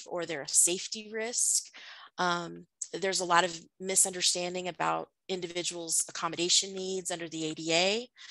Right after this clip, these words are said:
um, what kind of workplace supports they need. Um, it also leads to negative social interactions, um, including harassment and bullying. Um, you know, we, we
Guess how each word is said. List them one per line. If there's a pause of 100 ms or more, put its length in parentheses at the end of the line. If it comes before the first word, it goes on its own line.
(260)
um,
what
kind
of
workplace
supports
they
need. (440)
Um,
it
also
leads
to
negative (100)
social
interactions,
um,
including (360)
harassment
and
bullying. (460)
Um,
you
know,
we, (760)
we